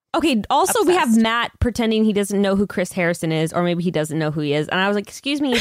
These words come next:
Speaker 1: that's
Speaker 2: <laughs>
Speaker 1: our thing?"
Speaker 2: Excuse me,
Speaker 1: Stop.
Speaker 2: you're not allowed to diss Chris Harrison. Only we are, okay? You're calling him Chris Hansen, Chris Hemsworth. This is not To Catch a Predator, Matt. <laughs> This is The Bachelor, okay?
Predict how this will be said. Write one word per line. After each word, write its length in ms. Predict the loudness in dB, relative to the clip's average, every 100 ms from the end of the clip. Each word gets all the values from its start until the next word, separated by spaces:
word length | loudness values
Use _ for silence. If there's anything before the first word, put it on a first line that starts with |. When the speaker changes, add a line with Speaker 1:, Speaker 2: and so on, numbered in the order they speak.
| 0
Speaker 1:
that's 240 | 0 -2 -2
Speaker 2:
<laughs> 80 | -2
Speaker 1:
our 240 | 0 0
thing?" 600 | 0 -2 0 2 4 2 -2 -6 -4
Speaker 2:
Excuse 480 | -4 -4 -4 -4 -2
me, 460 | -2 -2 -4 -6
Speaker 1:
Stop. 100 | -2
Speaker 2:
you're 100 | 0
not 140 | 2 0
allowed 260 | 0 0 -2
to 40 |
diss 240 | -4 -4
Chris 240 | -4 -6 -4
Harrison. 400 | -2 -2 -2 -6 -2
Only 440 | 0 2 2 -2 -6
we 300 | -6 -4 -4
are, 280 | -2 -2 -2 -4
okay? 520 | -4 -2 0 0 -2 -6 -20 -6
You're 140 | -4
calling 400 | -4 -4 0 2
him 140 | 0 -2
Chris 240 | -6 -6
Hansen, 720 | -4 -2 -2 0 0 0 -4
Chris 240 | -4 -6 -4
Hemsworth. 880 | -4 -4 -4 -2 0 2 0 -4 -20 _ _ _ _ _ _ _ _ _ _
This 160 | -4 0
is 100 | 0
not 200 | 0 0
To 60 | -2
Catch 260 | -4 -4 -2
a 40 |
Predator, 380 | 0 0 2 0
Matt. 400 | 0 -2 -2 -2
<laughs> 440 | -2 0 0 2 2
This 220 | 0 0
is 180 | -2 0
The 100 | -2
Bachelor, 540 | 0 0 -2 -2 0 0
okay? 420 | 0 2 0 0